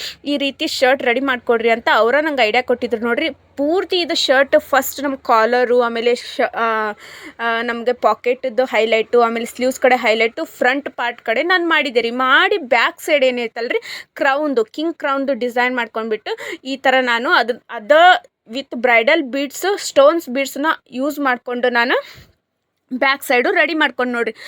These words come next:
ಕಂಪ್ಲೀಟ್ ಆಗಿ ಇದು ಒಂದ್ ಶರ್ಟ್ ಈ ಥರ ಔಟ್‌ಫಿಟ್ ನಾನು ಕಂಪ್ಲೀಟ್ ಆಗಿ ಇದನ್ನ ರೆಡಿ ಮಾಡಿದೆ. ಆಮೇಲೆ ಪ್ಲೇನ್ ವೈಟ್ ಶರ್ಟ್ ಇರೋದ್ರಿಂದ ಕೇರ್‌ಫುಲ್ ಆಗಿ ಮಾಡೋದಿತ್ತು ನೋಡ್ರಿ, ಕೇರ್‌ಫುಲ್ ಆಗಿ ಮಾಡಬೇಕಾಕೈತ್ರಿ. ಒಂದ್ ಈಟ್ ಏನ್ರ ಕಲಿ ಬಿತ್ತಂದ್ರ ನಮ್ಗ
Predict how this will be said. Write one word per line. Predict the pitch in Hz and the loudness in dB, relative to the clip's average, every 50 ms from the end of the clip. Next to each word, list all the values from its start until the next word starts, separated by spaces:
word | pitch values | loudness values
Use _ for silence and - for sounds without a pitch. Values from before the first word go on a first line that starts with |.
| - - - 349 - _ _ _ | -18 -18 -18 -20 -20 _ _ _
ಕಂಪ್ಲೀಟ್ | - - 269 254 254 247 330 370 415 415 - | -6 -4 -2 -2 -2 0 2 2 2 4 4
ಆಗಿ | 403 359 320 | 2 2 2
ಇದು | 359 277 320 | 0 4 4
ಒಂದ್ | 311 311 302 | 4 4 2
ಶರ್ಟ್ | - - 302 277 294 311 - 359 | -2 2 2 4 4 2 0 -2
ಈ | 311 302 294 | -4 -4 -2
ಥರ | - - 269 294 311 - | 0 2 2 2 2 0
ಔಟ್‌ಫಿಟ್ | 247 247 254 - - - 302 269 _ - 381 427 | -2 -2 -4 -4 -6 -6 -6 -6 _ -12 -10 -6
ನಾನು | 392 370 311 285 277 _ - | -4 -2 -2 -4 -6 _ -10
ಕಂಪ್ಲೀಟ್ | 233 240 240 233 254 285 285 277 | -10 -10 -10 -6 -6 -4 0 0
ಆಗಿ | 285 277 247 254 | 0 0 0 -4
ಇದನ್ನ | 277 233 269 285 349 440 415 - - - - - - - - 254 | -6 -4 -2 0 0 0 -2 -4 -12 -20 -20 -20 -10 -2 -2 0
ರೆಡಿ | 262 254 247 285 | 2 2 0 0
ಮಾಡಿದೆ. | 302 294 277 247 226 226 233 330 494 - - - - - - 349 - | 2 2 2 2 0 0 0 -2 -2 -2 -8 -18 -16 -16 -16 -12 -6
ಆಮೇಲೆ | - 285 330 349 330 302 - _ _ _ _ _ - | 0 2 4 4 4 2 0 _ _ _ _ _ -8
ಪ್ಲೇನ್ | - 277 277 294 359 415 415 | -2 0 2 2 2 2 -2
ವೈಟ್ | 403 311 302 294 330 320 | -2 0 2 0 0 0
ಶರ್ಟ್ | - 349 311 302 - | 0 0 0 0 0
ಇರೋದ್ರಿಂದ | 311 294 285 277 254 277 285 311 | -2 0 0 0 0 0 -2 -2
ಕೇರ್‌ಫುಲ್ | 311 - - 262 247 247 - - 311 311 | -2 -2 -2 -6 -6 -4 -2 -2 -2 -2
ಆಗಿ | 302 277 262 302 | -2 -4 -4 -4
ಮಾಡೋದಿತ್ತು | 277 262 247 240 240 262 226 262 247 - 254 | 0 0 0 0 0 -2 -4 -6 -10 -10 -10
ನೋಡ್ರಿ, | 247 240 247 240 269 262 | -8 -6 -6 -6 -6 -6
ಕೇರ್‌ಫುಲ್ | - 262 247 240 - - 285 277 | -4 -4 -4 -4 -4 -4 -2 -2
ಆಗಿ | 277 277 277 | -2 -2 -2
ಮಾಡಬೇಕಾಕೈತ್ರಿ. | 269 240 226 220 226 262 240 262 247 - 254 240 - 240 226 233 262 269 247 | 0 0 0 2 2 2 0 0 0 0 -4 -4 -4 -10 -8 -6 -4 -2 0
ಒಂದ್ | 240 226 220 226 214 | 2 2 2 0 -2
ಈಟ್ | 247 277 269 311 | -6 -4 0 0
ಏನ್ರ | 302 277 285 | 0 0 0
ಕಲಿ | 285 - - 247 240 254 | -4 -2 -2 -2 -2 -2
ಬಿತ್ತಂದ್ರ | 226 247 262 - - 269 254 254 262 269 | -6 -8 -10 -10 -10 -10 -6 -4 -2 -2
ನಮ್ಗ | 269 262 254 254 247 | -2 -2 -2 -2 -2